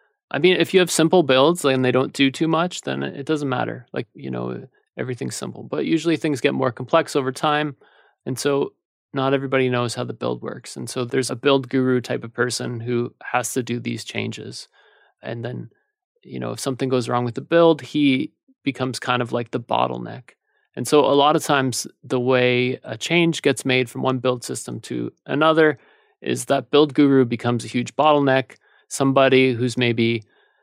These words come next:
a team lead or an engineering manager who's maybe still a little bit in the weeds, it gets on their radar. Like, "This is a problem. Like, we have this bottleneck here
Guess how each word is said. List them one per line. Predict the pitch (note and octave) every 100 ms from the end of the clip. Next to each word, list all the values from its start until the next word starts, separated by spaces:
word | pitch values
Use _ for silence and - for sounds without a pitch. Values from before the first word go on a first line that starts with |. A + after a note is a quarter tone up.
| _
a | A#2+
team | - F3+ E3
lead | D#3+ D#3+ D#3
or | B2 A#2+ A2
an | B2+ C3+
engineering | C#3+ C#3 D3+ D3+
manager | D3 D3 C#3+ D3 C#3+
who's | C3 A#2
maybe | C3 B2 A#2
still | - B2+ C3 A#2+ -
a |
little | C3 C3
bit | C3
in | C3
the | B2
weeds, | B2+ C3 C3 - -
it | C3
gets | D3 D#3
on | F#3 F3
their | D3+
radar. | D3+ E3+ A2+ A#2+
Like, | B2 - - - C3+ -
"This | C3+ -
is | D#3
a | C3+
problem. | - C3 C3 G#2 A#2+ A#2+
Like, | - B2 C3
we | C3+
have | C#3+ C3+
this | A#2+
bottleneck | - B2+ C3 B2 A#2+
here | - A#2+ B2+